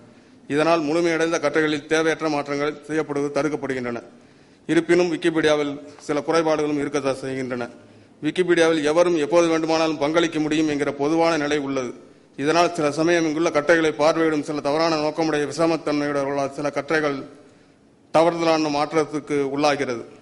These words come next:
இதை அவ்வப்போது கவனித்து வரும் பயனர் நிர்வாகிகள் முன்பிருந்த நிலைக்கு மீட்டெடுக்கின்றனர். தவறு நிலையில் கட்டுரையில் த-, பதிவான தவறான கருத்துக்கள் கண்டுபிடிக்கும் வரை தொ-, தொடர்கிறது. தமிழ் Wikipedia-வில் பதிவு செய்யப்படும் பல கட்டுரைகள் குறுங்கட்டுரைகளாக துணுக்கு தகவல்களைப் போல் இடம்பெற்றிருக்கின்றன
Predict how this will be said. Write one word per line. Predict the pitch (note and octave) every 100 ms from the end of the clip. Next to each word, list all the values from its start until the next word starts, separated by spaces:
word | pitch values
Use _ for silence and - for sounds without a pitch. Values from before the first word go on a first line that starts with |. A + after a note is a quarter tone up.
| - -
இதை | D3 D3+
அவ்வப்போது | D#3 F3+ F3+ F3+ F3
கவனித்து | D3+ E3+ E3
வரும் | D#3+ D3
பயனர் | D3+ D#3+ E3
நிர்வாகிகள் | D3 D3 D3 D3
முன்பிருந்த | D#3+ D3+ D#3+ D#3+ E3
நிலைக்கு | D3 D3 D3+
மீட்டெடுக்கின்றனர். | D3 D3 D3 C#3+ B2+ B2 - - - - -
தவறு | D#3 E3 F3
நிலையில் | E3 D#3 D#3 F3
கட்டுரையில் | D#3+ C3+ E3 D#3+ C#3+
த-, | C#3+ C#3+
பதிவான | C#3+ D#3+ D#3+ D3+
தவறான | C#3 D#3 E3 D#3
கருத்துக்கள் | C#3+ C#3 D3 D#3+
கண்டுபிடிக்கும் | C#3+ E3 E3 D3 C#3+
வரை | C#3 D#3
தொ-, | C#3+ D3 C#3+
தொடர்கிறது. | C#3+ D3 C3 B2 A#2 - - - - _ _
தமிழ் | C#3+ F3 F#3
Wikipedia-வில் | E3+ E3+ E3 D#3+ D3
பதிவு | D3 F3
செய்யப்படும் | E3+ D3+ D3+
பல | C#3+ D3+
கட்டுரைகள் | D3 D3 E3+ E3
குறுங்கட்டுரைகளாக | E3 F#3 E3+ D#3+ D#3 D3+ D3+ D#3
துணுக்கு | F3 F#3 F3
தகவல்களைப் | D#3 D#3 D3 C#3
போல் | D#3 D#3
இடம்பெற்றிருக்கின்றன | D3+ D3 C3 C3+ B2+ B2 A#2+